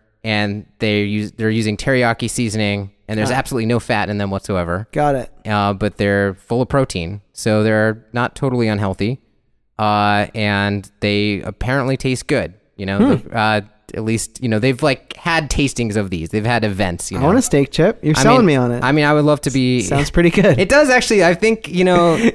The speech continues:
Speaker 2: <laughs>
Speaker 1: you can tell they've thought a lot about how to, I mean, this is what I like about this company. They've thought a lot about how they can actually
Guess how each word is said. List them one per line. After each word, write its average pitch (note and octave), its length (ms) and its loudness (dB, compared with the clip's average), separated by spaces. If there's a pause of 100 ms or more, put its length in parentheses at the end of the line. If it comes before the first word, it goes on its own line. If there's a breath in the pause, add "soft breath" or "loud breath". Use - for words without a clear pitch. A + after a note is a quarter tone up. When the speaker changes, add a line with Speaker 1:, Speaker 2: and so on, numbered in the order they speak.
(120)
Speaker 2:
<laughs> - 240 -12
Speaker 1:
you G3+ 100 2
can D#4 140 0
tell D4+ 200 4
they've C#4+ 160 6
thought F#3 300 4
a E3+ 40 6
lot D#3 320 4
about C3+ 300 2
how C3 320 2
to, B2 320 -4
I D3 80 0
mean, F#3 100 2
this F#3+ 80 0
is G3 40 -6
what G3 140 4
I D#3 80 6
like C#3 180 2
about B2 140 0
this A2+ 100 -2
company. A2 280 -2
They've G#2+ 140 0
thought D#3 240 2
a D3+ 40 4
lot B2+ 240 2
about A2+ 340 0
how G#2+ 520 -2 (100)
they A#2+ 120 0
can C3 120 -2
actually A2+ 520 -2